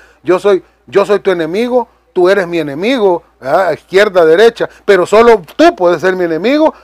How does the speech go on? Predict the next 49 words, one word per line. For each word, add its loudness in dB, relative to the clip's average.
y -8
solo 2
yo 2
puedo -2
ser -2
el -8
tuyo -4
y -8
no, -6
aquí -10
no 0
hay 0
lugar 0
para -2
que -8
entre -6
nadie -4
más, 0
¿verdad? -8
Y -12
para 0
que 0
estos -2
estén -8
tranquilos -6
y -12
permitan -8
que -8
el -6
Estado -2
corrupto -6
continúe -8
y -6
para -2
podernos -4
financiar -4
y -8
seguir -10
saqueando -6
el -10
erario -2
público -8
a -8
través -6
de -6
nuestras -2
O -4
N -10
Gs, -14